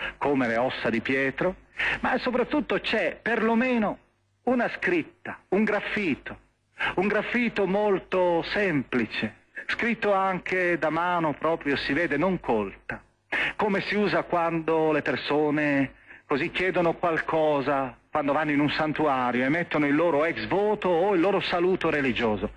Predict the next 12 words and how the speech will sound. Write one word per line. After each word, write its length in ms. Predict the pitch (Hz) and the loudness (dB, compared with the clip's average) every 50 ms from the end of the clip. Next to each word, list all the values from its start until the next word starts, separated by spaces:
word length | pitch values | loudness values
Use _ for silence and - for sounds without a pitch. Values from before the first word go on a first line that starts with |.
| - _ _ _ _ _ _ _ _ _ _ _ _ | -16 _ _ _ _ _ _ _ _ _ _ _ _
il 100 | - 123 | -2 0
loro 180 | 139 156 151 143 | 2 2 2 0
grazie 340 | 117 127 151 147 - - 151 | 0 0 -2 -2 -2 -2 -2
ricevuta. 640 | 131 127 - - 131 113 104 98 92 - - 120 - _ _ _ _ _ _ _ _ _ _ _ _ - - - - - | -2 -2 -2 -2 -2 -2 -4 -6 -8 -10 -12 -14 -14 _ _ _ _ _ _ _ _ _ _ _ _ -10 -6 -6 -6 -4
E 100 | - 139 | -6 -4
questo 460 | - 196 214 214 208 - - - 196 185 | -2 -2 -2 -2 -4 -6 -6 -4 -2 -2
scritto 460 | - - - 185 214 202 - - 180 | -2 -2 -2 -2 -2 -2 -2 -2 -2
in 120 | 175 165 | 0 0
greco, 440 | 160 170 180 202 214 202 202 185 156 | 0 0 0 0 0 -2 -2 -2 -2
tremolante, 720 | - - 139 151 160 165 175 185 208 196 180 165 - 151 123 | -2 -2 0 0 0 0 2 2 0 0 0 -2 -2 -2 0
leggibilissimo, 840 | 123 120 107 120 160 175 190 196 226 208 - - - 165 147 156 | 0 0 0 -2 -4 -2 -2 -2 -2 -2 -4 -4 -2 -2 0 0
è 160 | 175 190 175 | 0 -2 -4